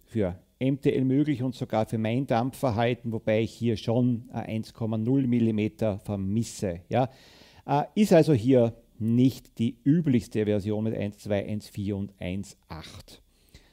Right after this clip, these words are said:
Für mich sind die Kamine, die mitkommen, nett, aber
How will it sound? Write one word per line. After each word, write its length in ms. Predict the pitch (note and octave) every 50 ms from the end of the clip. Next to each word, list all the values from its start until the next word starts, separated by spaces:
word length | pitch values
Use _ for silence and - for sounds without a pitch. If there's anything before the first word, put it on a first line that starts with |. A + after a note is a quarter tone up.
| _ _ _ _ _ _
Für 100 | - E3+
mich 260 | F#3+ A#3 B3+ A#3+ - -
sind 320 | - A3+ A3+ G#3+ F#3+ -
die 120 | A3 G3+
Kamine, 440 | - - F#3+ F#3 F#3+ A3+ B3+ B3+ A#3+
die 200 | - - G#3+ G#3
mitkommen, 920 | G3 F#3+ G3+ G3 - - - F#3 F#3+ F#3 F3+ F3+ F3 E3+ E3+ D#3+ D3+ D3+ D3+
nett, 380 | E3 G#3+ A3 - _ - -
aber 540 | - D3 D#3+ D#3 E3 E3 D#3+ D#3 D#3 D3